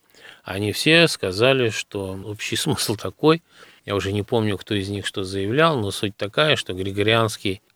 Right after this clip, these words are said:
календарь — это есть грех недомыслия. То есть они просто не разобрались ни в идее, ни, ни в совершенстве, ни в принципах, как основан был юлианский календарь. Потому что, как они говорили, юлианский календарь,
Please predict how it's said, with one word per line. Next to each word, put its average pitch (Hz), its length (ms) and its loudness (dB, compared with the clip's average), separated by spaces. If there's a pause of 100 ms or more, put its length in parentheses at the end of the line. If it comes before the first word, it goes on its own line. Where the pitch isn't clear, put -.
календарь — 117 680 4 (300)
это 113 280 2
есть 107 200 2
грех 113 320 2
недомыслия. 110 840 2 (140)
То - 100 -12
есть 95 180 -6
они 117 200 0
просто 110 340 -2
не 107 160 0
разобрались 113 840 2 (380)
ни 110 160 0
в 131 160 4
идее, 104 640 0
ни, 101 200 -2
ни 117 180 2
в 113 60 -4
совершенстве, 110 800 2
ни 123 120 2
в 117 80 -14
принципах, - 640 -4
как - 240 -2
основан 92 440 -6
был 90 200 -8 (260)
юлианский 98 520 -4
календарь. 95 540 -4 (360)
Потому 113 240 -2
что, 113 180 0
как 110 220 2
они 113 220 4
говорили, 110 560 4 (320)
юлианский 117 540 2
календарь, 110 680 2